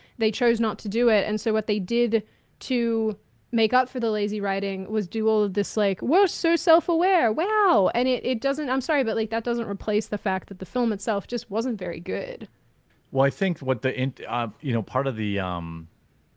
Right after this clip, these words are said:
Speaker 2: part of what's interesting about that to me, <clears throat> I,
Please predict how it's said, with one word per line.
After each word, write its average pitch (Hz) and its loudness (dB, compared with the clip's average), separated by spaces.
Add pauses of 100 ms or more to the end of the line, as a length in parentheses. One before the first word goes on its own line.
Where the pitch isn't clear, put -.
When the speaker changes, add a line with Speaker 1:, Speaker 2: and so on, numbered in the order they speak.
(540)
Speaker 2:
part 147 -2
of 135 0
what's 117 -4
interesting 110 -6
about 87 -2 (1000)
that 117 -4
to - -2
me, 180 0
<clears throat> - -14 (300)
I, 127 -2